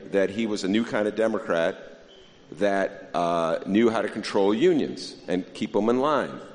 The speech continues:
Now, how he thought that was gonna win him the vote in Iowa in a Democratic caucus, I don't understand, but I'm not his political advisor. I believe that was his purpose.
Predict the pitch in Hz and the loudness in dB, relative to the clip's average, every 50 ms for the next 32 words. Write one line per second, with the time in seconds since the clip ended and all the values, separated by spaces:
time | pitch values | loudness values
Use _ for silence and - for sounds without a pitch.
0 | - - - - - - - - - - - - - - - - - - 117 113 | -20 -20 -20 -20 -20 -20 -20 -20 -20 -20 -20 -20 -20 -20 -20 -14 -6 -4 -2 -2
1 | 101 76 64 - - - - - - - - - - - - - - 147 175 190 | -2 -2 -6 -10 -16 -20 -20 -20 -20 -20 -20 -20 -20 -20 -14 -8 -2 0 2 2
2 | 196 196 180 180 190 190 180 180 170 160 151 127 113 110 - - 117 120 120 120 | 4 2 2 0 -2 -4 -4 0 2 2 2 2 2 -2 -4 -2 0 0 0 0
3 | 107 123 127 117 107 110 131 143 147 143 139 139 139 131 120 101 95 120 127 123 | 0 2 2 4 4 4 4 4 4 4 4 4 4 4 4 4 4 4 4 2
4 | 123 123 - 104 90 82 64 90 101 120 143 151 160 165 165 170 175 170 - - | 2 0 0 -2 0 0 0 0 0 0 2 0 0 0 0 -2 -2 -4 -8 -12
5 | - - 113 110 104 95 90 - 120 120 127 120 - 131 120 117 104 - - 117 | -10 -4 -2 0 0 0 0 0 0 0 0 0 -2 -2 -2 -2 -2 -2 0 0
6 | 117 131 127 - 170 180 - - - - - - - - 110 110 107 113 117 113 | 0 0 -2 -4 -6 -6 -6 -8 -12 -14 -18 -14 -6 -2 -2 0 2 2 2 4
7 | 110 107 104 101 101 - - - 135 127 107 90 85 95 92 - - - - - | 4 2 2 0 -2 -4 -2 0 0 0 0 0 -2 -2 -4 -4 -6 -10 -6 -2
8 | 139 151 160 165 147 139 139 131 127 - - - 117 123 120 107 - 104 98 95 | -2 -2 0 0 0 0 0 -4 -6 -8 -8 -6 -2 0 0 0 0 0 -2 0
9 | 82 92 98 95 90 80 76 - - - - - - - - - - 92 98 98 | 0 0 0 0 0 -2 -4 -8 -12 -14 -18 -20 -20 -20 -18 -10 -6 -4 -2 0
10 | 107 110 110 104 95 104 101 - 104 104 - - 107 104 98 95 - - - - | 2 2 2 2 2 2 2 2 0 -2 0 0 0 0 0 -2 -6 -10 -14 -8
11 | - 143 139 131 - - 76 - - - | -2 0 0 0 0 -2 -8 -8 -8 -12